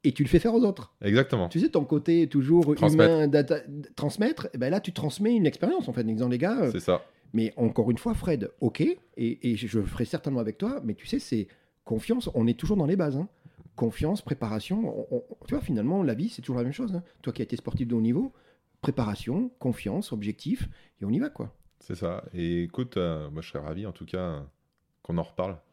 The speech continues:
Speaker 2: un jour sur Jam.
Speaker 1: Avec grand plaisir, avec grand plaisir. Non, mais on pourrait se faire un truc, t'es d'accord ?
Speaker 2: Ouais,
Speaker 1: Jam
Speaker 2: bah,
Speaker 1: fait le reportage, euh,
Speaker 2: complètement.
Speaker 1: on le vit. Euh,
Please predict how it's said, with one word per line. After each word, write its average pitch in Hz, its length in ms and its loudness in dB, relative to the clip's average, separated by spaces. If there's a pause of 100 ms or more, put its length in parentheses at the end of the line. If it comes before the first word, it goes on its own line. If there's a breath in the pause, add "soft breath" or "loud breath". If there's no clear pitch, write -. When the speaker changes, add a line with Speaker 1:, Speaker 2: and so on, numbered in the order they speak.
(140)
Speaker 2:
un 85 80 -6
jour 82 160 -8
sur 82 160 -10
Jam. 82 200 -4
Speaker 1:
Avec 147 220 6
grand 170 140 8
plaisir, 185 460 4
avec 151 260 6
grand 214 140 2
plaisir. 139 360 2 (120)
Non, 202 100 10
mais 214 160 6
on 185 80 6
pourrait 180 160 4
se 180 60 -6
faire 180 120 2
un 214 60 4
truc, 320 240 2
t'es - 100 0
d'accord ? - 260 4
Speaker 2:
Ouais, 185 60 -2
Speaker 1:
Jam 175 180 8
Speaker 2:
bah, 190 100 6
Speaker 1:
fait 175 60 6
le 151 80 6
reportage, 180 580 2
euh, 147 80 6
Speaker 2:
complètement. 107 420 4
Speaker 1:
on 151 40 10
le 156 100 8
vit. 247 240 4 (400 soft breath)
Euh, 165 200 10